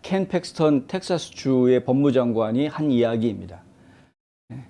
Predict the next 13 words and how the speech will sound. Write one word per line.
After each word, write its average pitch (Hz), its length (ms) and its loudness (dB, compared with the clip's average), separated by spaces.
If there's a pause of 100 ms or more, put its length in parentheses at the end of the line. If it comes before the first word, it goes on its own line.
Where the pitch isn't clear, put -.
(140)
바이든이 143 340 2
그렇게 139 220 0
천재적인지는 147 760 2
모르겠습니다마는 117 920 0
실제로 175 680 0
만든 127 360 2
것 151 160 2
같습니다. 98 580 -6 (300)
내용을 139 340 6
좀 127 180 4
들어보면 120 560 2
이렇습니다. 120 720 0 (680)
어, - 300 -8